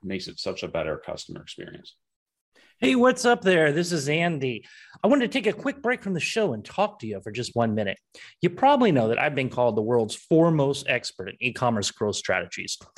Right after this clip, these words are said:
Speaker 2: But have you ever wondered how I gained all this knowledge? First, you probably guessed it. It's through all the years of interviews I've done with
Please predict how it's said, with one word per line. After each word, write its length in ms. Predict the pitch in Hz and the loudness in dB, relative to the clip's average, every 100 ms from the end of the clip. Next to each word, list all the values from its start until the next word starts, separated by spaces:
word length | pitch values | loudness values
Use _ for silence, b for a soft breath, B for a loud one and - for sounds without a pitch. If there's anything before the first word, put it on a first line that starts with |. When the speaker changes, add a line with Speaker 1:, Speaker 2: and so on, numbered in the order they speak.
| B - | B -4
Speaker 2:
But 100 | 131 | 0
have 120 | 127 | 0
you 120 | 123 | 0
ever 260 | - 165 190 | 0 2 2
wondered 440 | 143 143 143 143 143 | 4 2 2 -2 -2
how 240 | 156 156 | -2 0
I 80 | 151 | 0
gained 260 | 143 139 | -2 -2
all 140 | 135 135 | 0 0
this 200 | 135 135 | 0 -2
knowledge? 480 | 131 135 135 135 - _ _ b b _ | 0 0 0 -6 -14 _ _ b b _
First, 420 | - 254 196 - | 2 4 2 -2
you 80 | 165 | -6
probably 300 | 165 254 185 | 2 2 2
guessed 340 | 131 113 - | -2 -6 -6
it. 60 | 101 | -10
It's 180 | 107 - | -10 -2
through 200 | 170 147 | 0 2
all 300 | 143 160 165 | 4 4 2
the 80 | 151 | 0
years 280 | 139 139 | -2 -2
of 80 | 131 | -2
interviews 580 | 120 120 110 101 98 92 | -4 -4 -6 -6 -8 -6
I've 260 | 113 107 - | -6 -6 -2
done 280 | 165 165 123 | 0 0 0
with 140 | 107 | -4